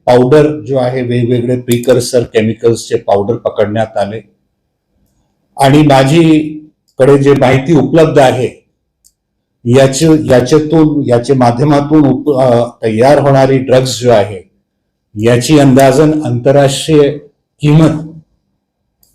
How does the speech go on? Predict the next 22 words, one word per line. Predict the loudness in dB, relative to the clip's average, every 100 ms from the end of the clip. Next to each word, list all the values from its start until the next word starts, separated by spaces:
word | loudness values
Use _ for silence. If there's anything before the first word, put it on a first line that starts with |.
| -4
अंदाजन | 0 4 2 2 0 0
बारा | 0 2 2
हजार | 2 2 2 2
कोटीच्या | -2 -2 -6 -4 -2
जवळपास | 2 2 2 0 0 -2
राहील | -2 -4 -10 -14
असा | -4 -2
आपण | -2 -2
अंदाजा | -4 0 0 0 -2
घेतोय. | -4 -14 -14 -14 -16 _ _ _ _ _ _ _ _ _ _ _ _ _ _ _ _ _ -20 -20 -20 _ _ _ _ _ _ _ _
माझी | 2 2 4
माहितीप्रमाणे | 4 2 2 2 2 4 2 2
हा | 0 -4 0 2 2 -2 -18 _ _ -6
मेफेड्रोनची | -2 2 2 4 4 2 0 -2 -2
एकच | -2 -2 -4 -4
ठिकाणी | -6 0 0 0 -6 -12
सर्वात | -6 -4 0 2 0 -2
मोठी | -4 -4 -6 -6 -6 -10 _ _ _ _ _ _ -2
खेप | 0 0 -2
पकडण्यात | 0 0 2 0 2
आलेली | 0 2 2 2
आहे | 0 -2 -12 -18 _